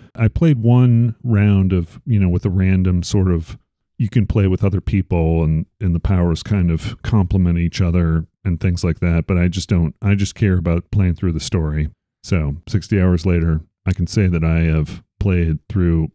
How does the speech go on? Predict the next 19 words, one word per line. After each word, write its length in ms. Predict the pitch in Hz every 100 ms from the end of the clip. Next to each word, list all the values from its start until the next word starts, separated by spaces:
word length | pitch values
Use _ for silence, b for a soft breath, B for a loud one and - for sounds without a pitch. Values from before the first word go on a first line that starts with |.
| 104
Dead 200 | 98 85
Island 360 | 85 82 82
two, 380 | - 85 80 71 - -
which 360 | 107 95 - - -
I 100 | 127
would 160 | 131 131
recommend 380 | 127 131 120
if 120 | 117 -
you 60 |
like 140 | 113 98
zombie 320 | 117 104 95
games. 520 | 92 90 98 - 82 - _ _ -
But 160 | 92 80
if 160 | -
you're 100 | 113
looking 240 | 123 123 92
for 140 | 95
a 60 | 73
story, 520 | - 101 80 69